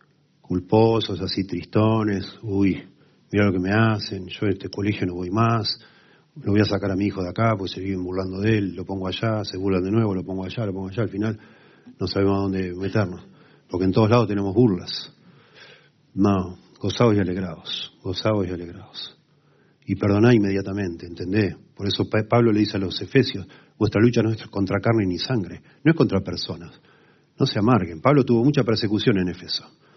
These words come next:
sobre todo por los que practicaban la magia, mucha persecución. Y Pablo le dice a los efesios, a los cristianos ef-,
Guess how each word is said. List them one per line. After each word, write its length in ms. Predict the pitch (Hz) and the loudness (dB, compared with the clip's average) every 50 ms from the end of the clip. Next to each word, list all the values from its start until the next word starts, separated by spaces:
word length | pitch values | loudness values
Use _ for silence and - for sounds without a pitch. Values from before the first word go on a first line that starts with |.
| _ _ _ _ _ _ _ | _ _ _ _ _ _ _
sobre 280 | - - 92 90 92 | -6 0 2 2 2
todo 220 | 90 - 120 107 87 | 4 4 4 4 4
por 100 | 107 95 | 0 -2
los 80 | - | -2
que 120 | - - - | -4 -6 -6
practicaban 440 | 95 87 78 - 90 107 104 98 | -6 -8 -8 -6 -2 0 2 2
la 80 | 92 92 | 4 4
magia, 440 | 101 123 127 117 - - 92 90 - _ _ _ _ _ _ _ _ _ _ | 6 4 4 4 0 -8 -12 -12 -14 _ _ _ _ _ _ _ _ _ _
mucha 380 | 107 123 123 117 101 98 92 | 8 8 8 8 6 4 -2
persecución. 560 | 85 90 90 - 92 85 - - - - - _ _ _ _ _ _ _ _ _ _ _ _ _ _ _ | -6 -8 -10 -10 -12 -12 -14 -14 -16 -16 -20 _ _ _ _ _ _ _ _ _ _ _ _ _ _ _
Y 100 | - 104 | 0 2
Pablo 220 | 95 - 185 160 123 | 4 6 6 8 8
le 120 | 110 123 | 8 6
dice 160 | 127 117 107 | 6 4 0
a 20 | 95 | -4
los 160 | 95 92 - | -6 -6 -6
efesios, 560 | 92 - - 98 - - - 71 - - - - | -10 -8 -10 -10 -10 -12 -14 -14 -16 -16 -16 -8
a 80 | - | -6
los 100 | 90 90 | -6 -6
cristianos 380 | - - - - 117 107 85 85 | -6 -4 2 4 4 4 4 0
ef-, 140 | 85 - | -4 -8